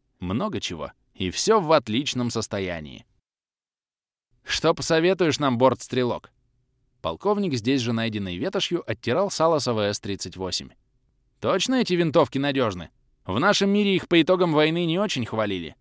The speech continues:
Сложная она. Множество мелких деталей, очень дорога в производстве. Но для гражданского, именно для гражданского стрелка вполне пойдёт.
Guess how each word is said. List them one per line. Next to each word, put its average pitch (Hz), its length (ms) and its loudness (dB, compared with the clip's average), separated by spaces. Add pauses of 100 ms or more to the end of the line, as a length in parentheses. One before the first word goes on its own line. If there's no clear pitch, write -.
(960)
Сложная 127 640 -2
она. 78 240 -6 (320)
Множество 151 560 2
мелких 147 380 -2
деталей, 131 540 0 (120)
очень 214 340 0
дорога 131 380 6
в - 80 -2
производстве. 98 680 -6 (500)
Но 156 140 0
для 131 140 2
гражданского, 117 720 2 (160)
именно 120 380 2
для 113 160 0
гражданского 120 680 2
стрелка 123 440 0
вполне 131 420 2
пойдёт. 90 440 -6